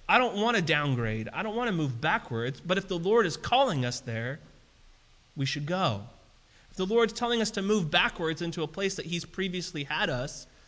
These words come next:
that's where we should go. And we struggle with this as, uh, modern people, and we struggle with this as just Americans,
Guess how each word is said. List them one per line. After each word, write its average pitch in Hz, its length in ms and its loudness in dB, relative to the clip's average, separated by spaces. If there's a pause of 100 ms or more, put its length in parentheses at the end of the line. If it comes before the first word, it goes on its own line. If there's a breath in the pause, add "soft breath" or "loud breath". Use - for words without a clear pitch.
(200 soft breath)
that's 202 220 2
where 208 100 0
we 214 120 -4
should 196 200 -6
go. 170 400 -4 (1300 loud breath)
And 180 80 2
we 226 100 4
struggle 247 460 4
with 170 160 -2
this 170 260 -2 (100)
as, 170 500 0 (420 soft breath)
uh, 139 240 -2 (200)
modern 180 480 2
people, 220 500 -4 (420)
and 165 140 -2
we 175 100 0
struggle 185 360 -2
with 180 160 -2
this 185 240 -2 (100)
as 165 240 -2
just - 260 -6
Americans, 156 960 -2